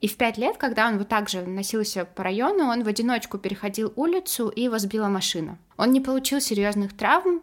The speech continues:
но этот случай привлек внимание социальных служб. И социальные работники посчитали, что мать Марка не справляется с воспитанием сына и не уделяет ему должного внимания. Мать Марка воспитывала его одна.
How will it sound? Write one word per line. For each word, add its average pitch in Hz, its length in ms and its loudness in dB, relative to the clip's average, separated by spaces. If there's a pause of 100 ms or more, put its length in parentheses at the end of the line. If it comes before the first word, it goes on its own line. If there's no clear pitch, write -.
(120)
но 226 220 2
этот 247 220 -2
случай 269 360 -2
привлек 220 480 0
внимание 214 420 0
социальных 202 640 -2
служб. 214 440 -2
И 285 160 4
социальные 240 640 0
работники 233 640 0
посчитали, 214 680 -2
что 196 440 -2
мать 196 400 -2
Марка 240 540 0
не 196 240 0
справляется 196 600 -2
с - 120 -8
воспитанием 196 680 -2
сына 175 500 -2
и 202 120 4
не 214 200 4
уделяет 226 540 0
ему 180 320 -6
должного 190 560 -4
внимания. 175 580 -10 (100)
Мать 254 340 2
Марка 254 360 0
воспитывала 202 680 -2
его 180 220 -4
одна. 185 460 0